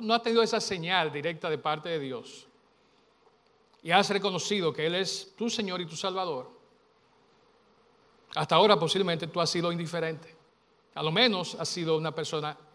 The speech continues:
poco interesada. Pero hoy, esta noche es un buen momento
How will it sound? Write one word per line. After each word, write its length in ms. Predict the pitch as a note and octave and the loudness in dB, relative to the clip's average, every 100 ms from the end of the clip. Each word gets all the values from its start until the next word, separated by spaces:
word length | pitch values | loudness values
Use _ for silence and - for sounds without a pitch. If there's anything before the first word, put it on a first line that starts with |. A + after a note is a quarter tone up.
| _ _ _ _ _ - | _ _ _ _ _ -2
poco 240 | F#3 E3+ | -2 -2
interesada. 560 | C#3 C#3 B2+ C3+ - - - _ _ _ _ _ _ _ _ _ _ _ | -6 -6 -6 -10 -12 -18 -20 _ _ _ _ _ _ _ _ _ _ _
Pero 160 | - E3+ | 0 6
hoy, 220 | B3+ C#4+ - - - - - | 6 4 -8 -16 -20 -20 -8
esta 220 | - A3+ | 4 4
noche 280 | G#3 F#3+ G3 | 6 2 0
es 80 | F#3+ | -2
un 60 | F#3 | -2
buen 100 | F#3+ | -2
momento 420 | F3 G3 D#3 | -4 -6 -8